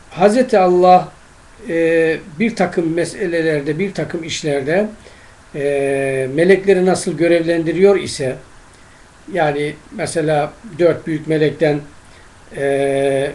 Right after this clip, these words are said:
Mikail aleyhisselam, e, rüzgarı estiren, yağmuru yağdıran, e, güneşi doğuran, e, efendim ve benzeri olayları, e, bulutları hareket ettiren kişidir.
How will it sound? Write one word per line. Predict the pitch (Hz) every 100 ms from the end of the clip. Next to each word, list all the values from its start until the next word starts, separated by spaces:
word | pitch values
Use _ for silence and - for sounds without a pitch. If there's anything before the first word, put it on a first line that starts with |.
| -
Mikail | 165 160 165 165 160
aleyhisselam, | 147 139 135 - 147 139 175 214 - - - - - - - 165
e, | 151
rüzgarı | 147 175 160 170 165
estiren, | 175 147 - 151 139 139 147 - 139
yağmuru | 151 160 160 156
yağdıran, | 156 151 147 135 139 131 143 143 -
e, | 156
güneşi | 127 165 151 - 156
doğuran, | 151 151 143 135 139 - - - - - - - -
e, | 143 143 143 156 - - - - 240 - - - -
efendim | 160 165 160 160 156 139 - - - - -
ve | 143 175 170
benzeri | 175 156 170 175
olayları, | 185 170 160 160 160 156 160 156 - - - - -
e, | 139
bulutları | 147 170 165 170 156
hareket | 156 156 170 147
ettiren | 135 151 180 240 240
kişidir. | 240 285 160 -